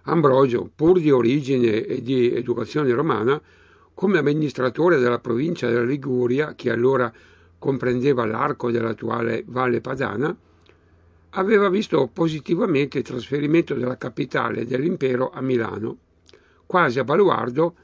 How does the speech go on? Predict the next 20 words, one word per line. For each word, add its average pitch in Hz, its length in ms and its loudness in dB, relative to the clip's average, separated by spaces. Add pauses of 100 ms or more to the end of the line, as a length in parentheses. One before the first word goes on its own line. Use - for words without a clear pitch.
nei 143 200 0
confronti 127 680 -2
delle 139 180 0
minacce 127 720 -2 (260)
d'Oltralpe. - 880 -4 (1700)
Di 156 140 -6
fronte 165 500 2
all'incombente 127 840 -2
pericolo 117 720 -2 (360)
dall'esterno, 123 920 -4 (460)
diventarono 180 680 2
ancora 170 320 2
più 240 180 0
insopportabili 139 880 -2
le 156 160 2
divisioni 147 640 0
interne 123 640 0
che 160 160 -2
già 147 160 2
allora 139 420 2